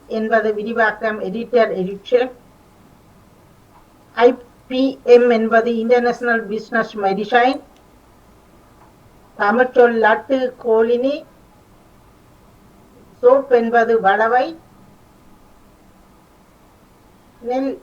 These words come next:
மரபுச்சொல் தாள். புலி மரபுச்சொல் கொட்டை. பறவை தீவு என அழைக்கப்பட்டது நியூசிலாந்து. ஒலிம்பிக் பதக்கம் வென்ற முதல் இந்திய பெண் வந்து பி டி உஷா.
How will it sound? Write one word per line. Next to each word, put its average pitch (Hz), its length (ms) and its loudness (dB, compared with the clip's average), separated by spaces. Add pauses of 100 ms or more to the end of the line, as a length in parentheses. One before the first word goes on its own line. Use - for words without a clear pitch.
(440)
மரபுச்சொல் 233 680 0
தாள். 254 400 2 (720)
புலி 269 280 0 (220)
மரபுச்சொல் 226 680 -2
கொட்டை. 269 560 -2 (1080)
பறவை 269 420 2
தீவு 254 260 -8
என 220 300 2
அழைக்கப்பட்டது 214 680 -4
நியூசிலாந்து. 254 840 -2 (1300)
ஒலிம்பிக் 269 480 -4
பதக்கம் 233 420 0
வென்ற 233 320 0
முதல் 233 400 -2
இந்திய 226 480 -4
பெண் 214 280 -6
வந்து 208 480 -6
பி 220 220 -10
டி 208 140 -8
உஷா. 240 480 0